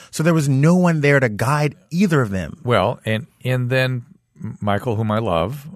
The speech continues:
Speaker 2: uh, Michael Lohan, it, it had his issues.
Speaker 1: Yeah.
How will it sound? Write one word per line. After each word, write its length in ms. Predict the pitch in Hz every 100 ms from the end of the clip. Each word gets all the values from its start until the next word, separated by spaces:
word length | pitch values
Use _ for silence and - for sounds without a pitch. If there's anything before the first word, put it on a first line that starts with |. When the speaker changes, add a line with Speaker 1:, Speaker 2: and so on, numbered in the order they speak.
| _ -
Speaker 2:
uh, 140 | 95
Michael 300 | 92 95 104
Lohan, 500 | 90 85 85 82 95 139 -
it, 400 | 98 - 98 - _ -
it 60 |
had 260 | 92 107 110
his 240 | 117 113 113 -
issues. 640 | 123 160 - 85 65 - -
Speaker 1:
Yeah. 420 | 226 220 277 170